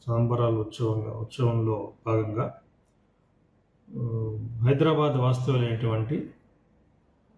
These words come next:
రాధిక గారు, వాళ్ళ హస్బెండ్, ఆ, హరికృష్ణ గారు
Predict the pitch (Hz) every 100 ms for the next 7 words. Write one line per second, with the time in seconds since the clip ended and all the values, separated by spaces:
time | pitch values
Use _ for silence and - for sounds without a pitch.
0 | - 123 123 127 135 123 120 117 104 -
1 | - 117 113 107 123 120 113 110 110 -
2 | - 127 117 110 110 113 127 123 123 120
3 | 110 110 123 -